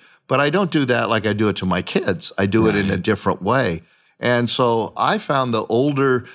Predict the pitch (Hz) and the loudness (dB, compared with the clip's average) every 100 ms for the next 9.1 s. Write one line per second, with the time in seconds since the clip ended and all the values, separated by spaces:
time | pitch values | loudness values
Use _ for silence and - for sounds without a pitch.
0 | - - - - 120 - 127 - 110 98 | -20 -16 -6 -4 -2 0 0 0 -2 2
1 | 135 165 151 - 110 101 101 101 98 107 | 2 0 -2 0 0 0 2 2 2 2
2 | 107 120 127 123 127 180 208 165 117 101 | 2 2 2 2 2 2 2 2 2 0
3 | 101 104 90 90 - 104 - - 87 82 | 0 0 -2 -2 0 0 0 0 0 0
4 | 80 - 92 90 98 107 117 135 151 147 | -4 -4 0 2 2 2 2 2 0 0
5 | 135 170 180 101 101 98 95 98 92 82 | 2 2 2 0 0 0 0 0 -2 -4
6 | 90 107 139 87 92 - _ _ - 110 | -2 0 0 0 -4 -10 _ _ -2 0
7 | 107 117 120 110 120 101 110 104 98 - | 2 2 2 0 -2 0 0 2 -2 0
8 | 90 92 92 87 90 92 101 - - 76 | -2 0 0 0 0 0 0 -2 -6 -8
9 | 78 | -8